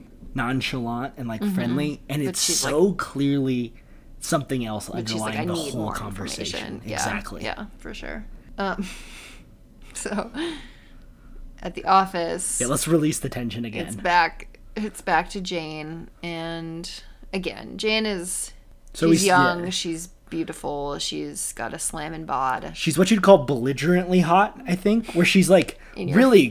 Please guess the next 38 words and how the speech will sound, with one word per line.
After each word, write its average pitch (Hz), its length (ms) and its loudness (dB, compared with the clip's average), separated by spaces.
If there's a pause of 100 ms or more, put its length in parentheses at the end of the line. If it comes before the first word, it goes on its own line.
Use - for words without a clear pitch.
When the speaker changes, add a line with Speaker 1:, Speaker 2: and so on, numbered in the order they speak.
Speaker 1:
good 160 220 2
looking 135 300 0
Speaker 2:
in 110 80 0
your 196 100 0
face - 380 -4
Speaker 1:
in 180 120 6
a - 20 6
Speaker 2:
about - 100 2
Speaker 1:
kind 202 160 6
Speaker 2:
it. - 20 10
Speaker 1:
of 202 100 6
a 214 40 8
conventional 156 680 4
way, 117 200 0
but 143 160 -4
there's 160 180 4
something 165 320 6
about 127 360 2
her 156 300 0 (340)
that 123 500 -2 (400)
still 147 420 0 (240)
polarizes 117 1080 2
you. 123 380 -8 (160)
It's 151 160 2
one 202 140 10
of 226 60 8
those 190 120 6
people 180 200 4
that's 143 200 0
like, 110 260 -6 (160)
"Yeah, 151 220 4
they're 127 160 -2
hot, 120 320 -6 (100)
but 110 240 -6 (220)
I 120 100 -6
hate 95 380 -10
them." - 200 -18 (200)
Speaker 2:
Yeah. - 160 -10